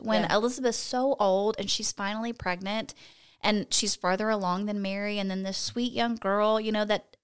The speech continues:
Speaker 1: at this point, how does Mary even know she's pregnant, right?
Speaker 2: Yeah.
Speaker 1: 'Cause she's so early in her pregnancy. She's not showing. She's
Speaker 2: No.
Speaker 1: not feeling flutters.
Speaker 2: There's no sticks to pee on.
Speaker 1: No,
Speaker 2: Yeah.
Speaker 1: she's got nothing.
Speaker 2: Yeah.
Speaker 1: So it's, like,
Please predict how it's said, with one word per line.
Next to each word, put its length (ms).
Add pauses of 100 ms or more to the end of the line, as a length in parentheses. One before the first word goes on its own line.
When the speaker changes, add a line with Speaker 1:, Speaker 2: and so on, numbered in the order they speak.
Speaker 1:
at 160
this 160
point, 320
how 160
does 180
Mary 240
even 280
know 120
she's 280
pregnant, 420
right? 420 (380)
Speaker 2:
Yeah. 260 (160)
Speaker 1:
'Cause 180
she's 200
so 180
early 300
in 60
her 120
pregnancy. 520
She's 300
not 220
showing. 500
She's 240
Speaker 2:
No. 100
Speaker 1:
not 140
feeling 380
flutters. 460
Speaker 2:
There's 160
no 340
sticks 380
to 80
pee 240
on. 420 (140)
Speaker 1:
No, 420
Speaker 2:
Yeah. 140
Speaker 1:
she's 120
got 160
nothing. 460
Speaker 2:
Yeah. 140
Speaker 1:
So 100
it's, 140
like, 240